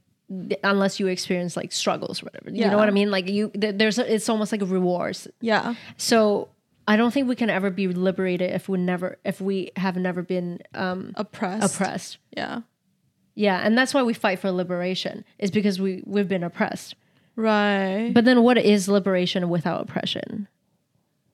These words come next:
Speaker 1: So maybe
Speaker 2: Nothingness.
Speaker 1: so maybe the good and bad is on the same concept. It's like, what is good?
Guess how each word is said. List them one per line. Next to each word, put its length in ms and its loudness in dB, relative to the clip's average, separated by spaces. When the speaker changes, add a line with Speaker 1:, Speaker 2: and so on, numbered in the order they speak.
Speaker 1:
So 220 4
maybe 420 4
Speaker 2:
Nothingness. 640 -4
Speaker 1:
so 120 4
maybe 260 4
the 80 2
good 220 2
and 120 2
bad 260 2
is 120 -6
on 200 -6
the 60 -8
same 600 -2
concept. 500 0
It's 140 0
like, 100 2
what 380 4
is 400 0
good? 500 0